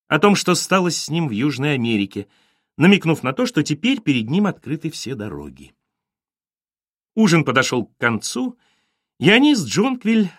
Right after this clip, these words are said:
остались одни в комнате, что видела, как рождалась их любовь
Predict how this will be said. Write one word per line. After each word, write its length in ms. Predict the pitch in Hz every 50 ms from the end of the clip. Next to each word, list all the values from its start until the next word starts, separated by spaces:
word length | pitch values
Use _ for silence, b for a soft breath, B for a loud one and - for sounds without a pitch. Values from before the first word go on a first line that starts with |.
| _
остались 480 | - 127 127 - - 208 220 202 165 -
одни 240 | 147 139 143 170 170
в 80 | -
комнате, 560 | - 143 143 151 160 151 147 - 170 156 - _ _ _ _ _ _ _ _ _ _ _ -
что 280 | - - - 165 165
видела, 520 | 151 135 131 170 214 240 226 254 247 247 -
как 220 | - 180 - -
рождалась 640 | 151 156 135 107 98 117 143 175 175 165 - - -
их 180 | 147 - -
любовь 600 | - 127 123 101 90 95 113 151 156 - - -